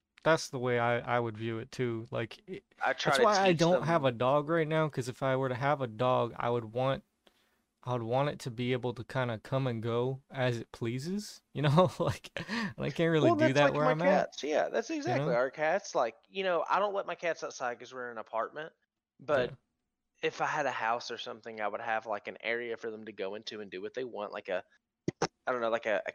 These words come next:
Speaker 2: catio or something, you know what I
Speaker 1: Well, if
Speaker 2: mean?
Speaker 1: I had a
Speaker 2: Like
Speaker 1: cat, I would, I would literally just, I would let it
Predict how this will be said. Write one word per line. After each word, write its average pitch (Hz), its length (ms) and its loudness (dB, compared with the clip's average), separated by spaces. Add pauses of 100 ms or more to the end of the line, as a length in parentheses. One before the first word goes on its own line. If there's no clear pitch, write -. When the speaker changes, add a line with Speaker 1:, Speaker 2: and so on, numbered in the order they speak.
Speaker 2:
catio 104 560 -2
or 92 140 -4
something, 98 440 -10
you 110 120 -8
know 113 60 -6
what 113 60 -6
I - 20 -4
Speaker 1:
Well, 156 140 0
if - 100 -6
Speaker 2:
mean? - 20 2
Speaker 1:
I 151 80 4
had 156 180 2
a 151 60 0
Speaker 2:
Like - 20 -4
Speaker 1:
cat, 160 340 2
I 135 120 2
would, 135 240 -2
I 131 160 0
would 135 180 0
literally 135 420 -2
just, 127 420 -6 (240)
I 135 100 -2
would 123 140 -2
let 120 200 0
it 135 200 -6